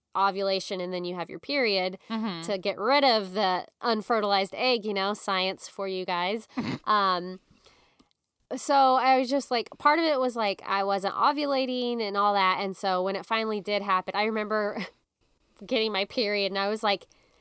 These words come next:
Speaker 1: "It's go time." And that's when we ended up getting pregnant. So.
Speaker 2: Oh, that's awesome. So you guys really didn't
Speaker 1: Yeah.
Speaker 2: have any, like, incredible difficulty. It was
Speaker 1: No.
Speaker 2: pretty standard.
Speaker 1: It,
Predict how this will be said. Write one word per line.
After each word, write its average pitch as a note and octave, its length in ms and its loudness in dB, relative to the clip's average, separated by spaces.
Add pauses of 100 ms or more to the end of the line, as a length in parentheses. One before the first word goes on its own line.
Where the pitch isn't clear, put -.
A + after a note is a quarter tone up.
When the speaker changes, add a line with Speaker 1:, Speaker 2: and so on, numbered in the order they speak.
Speaker 1:
"It's A4+ 300 4
go A4 400 6
time." F#4 760 2
And A#3 160 -2
that's A3 380 0
when G#3+ 540 -4 (420)
we A3+ 220 -2
ended A#3 180 -2
up G3+ 160 -2
getting A3+ 280 -2
pregnant. G#3+ 520 -6
So. F3 380 -8 (100)
Speaker 2:
Oh, B3+ 160 -2
that's D#4+ 320 -10
awesome. E3+ 540 -14
So - 100 -4
you B3+ 60 0
guys A#3+ 180 -2
really B3+ 220 -2
didn't G#3 160 0
Speaker 1:
Yeah. E3+ 120 -2
Speaker 2:
have G#3 280 0
any, F#3+ 320 -8
like, E3+ 400 -12 (760)
incredible F3+ 540 -8
difficulty. D3 880 -16 (260)
It - 80 -18
was G3+ 160 -8
Speaker 1:
No. F#3 200 0
Speaker 2:
pretty F3 220 -6
standard. A#2+ 600 -16
Speaker 1:
It, - 40 -8